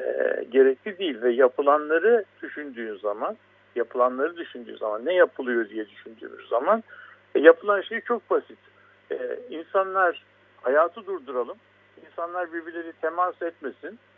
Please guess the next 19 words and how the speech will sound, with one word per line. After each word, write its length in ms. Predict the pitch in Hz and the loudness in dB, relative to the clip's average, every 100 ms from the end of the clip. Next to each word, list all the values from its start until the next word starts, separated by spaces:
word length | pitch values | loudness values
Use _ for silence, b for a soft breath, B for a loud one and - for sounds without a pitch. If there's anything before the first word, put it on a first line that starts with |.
| _ _ _ - | _ _ _ -10
ve 200 | 170 151 | -10 -10
bu 120 | 202 | -10
durumda, 600 | 226 190 160 156 214 220 - | -2 -2 0 0 0 0 -6
e, 300 | 147 143 - | -2 -2 -4
şeyin, 460 | - 165 165 208 196 | -8 -8 -10 -16 -14
e, 580 | - 143 147 143 139 135 - _ _ _ - - | -6 -4 -2 -2 -2 -4 -8 _ _ _ -20 -6
bu 280 | 143 147 143 | 0 0 0
hastalığın 840 | - 147 - - 165 143 165 202 151 | 0 0 0 -6 -4 -2 -4 -6 -2
yayılma 520 | 147 151 160 202 165 | 0 0 -4 -4 -2
hızını 500 | 160 139 143 147 135 - _ _ _ | -6 -8 0 0 0 -4 _ _ _
kontrol 420 | - 131 127 185 185 | -4 -4 -2 0 0
altına 360 | 170 - 175 | -2 -6 -2
alalım. 400 | 170 165 190 233 - _ _ | 0 0 -6 -8 -14 _ _
Büyük 320 | 165 220 - 190 | -12 -12 -12 -8
bir 260 | 170 - _ _ _ - | -8 -10 _ _ _ -10
şey 180 | 156 196 | -8 -4
olmasın, 640 | 160 170 196 180 - 185 214 _ - | 0 0 -2 -8 -10 -16 -16 _ -14
büyük 340 | 131 190 - | -14 -14 -10
bir 220 | 175 143 | -10 -10